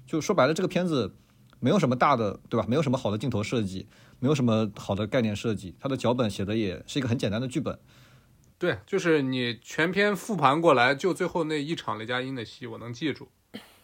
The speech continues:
Speaker 2: 或者我愿意去回味，别的就算了。
Speaker 1: 嗯。
Speaker 2: 但是
Speaker 1: 对啊。
Speaker 2: 看的过程中的
Speaker 1: 它是个，它是个小东西。
Speaker 2: 它不是，它对得起观众吧，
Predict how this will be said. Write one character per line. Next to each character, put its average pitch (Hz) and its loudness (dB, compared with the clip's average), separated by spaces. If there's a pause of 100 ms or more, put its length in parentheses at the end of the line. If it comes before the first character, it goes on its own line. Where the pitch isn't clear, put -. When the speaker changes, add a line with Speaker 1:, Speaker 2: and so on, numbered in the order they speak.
(120)
Speaker 2:
或 139 -4
者 135 -2
我 120 -2
愿 127 -2
意 117 -8
去 120 -10
回 104 -10
味， 120 -6 (680)
别 110 2
的 160 2
就 139 -4
算 131 -4
了。 117 -10
Speaker 1:
嗯。 - -20 (300)
Speaker 2:
但 185 0
是 180 0
Speaker 1:
对 - 0
啊。 - -10 (180)
Speaker 2:
看 240 2
的 156 0
过 160 2
程 143 -2
中 156 6
的 165 8
Speaker 1:
它 - -
是 165 8
个， 123 4
它 165 8
是 165 4
个 160 2
小 87 4
东 113 2
西。 101 -8 (1040)
Speaker 2:
它 160 -10
不 - -8
是， 147 -4
它 180 -6
对 233 -2
得 156 2
起 - -4
观 135 -4
众 170 -6
吧， 107 -18